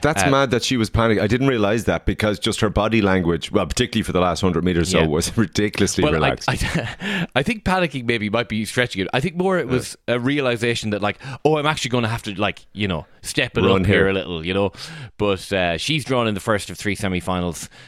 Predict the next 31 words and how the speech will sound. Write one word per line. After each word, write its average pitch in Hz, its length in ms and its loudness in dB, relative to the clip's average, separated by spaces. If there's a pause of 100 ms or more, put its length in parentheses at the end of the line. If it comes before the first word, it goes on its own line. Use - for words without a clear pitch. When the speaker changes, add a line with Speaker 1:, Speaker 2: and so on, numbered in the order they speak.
(200)
Speaker 2:
at, 87 380 -4
uh, 82 320 0
twelve 110 300 -2
minutes 101 220 -2
past 98 300 -4
eight 92 160 -2
tonight, 107 380 -2
Irish 104 280 0
time. 123 280 -2 (440)
Uh, 92 260 4
this 143 160 0
time, 120 380 0
knowing 107 260 2
only 107 220 2
the 95 80 -2
top 123 240 -2
two 107 200 0
plus 101 240 -4
the 95 60 -10
two 104 160 -2
fastest 92 380 -4
losers 85 360 -2
will 85 140 -2
make 85 320 -6 (300)
Wednesday's 92 400 -2
final. 82 400 -4 (420)
Uh, 85 220 0
but 85 320 -6
I'd 101 320 -4
tune 95 340 -4
in 82 240 -6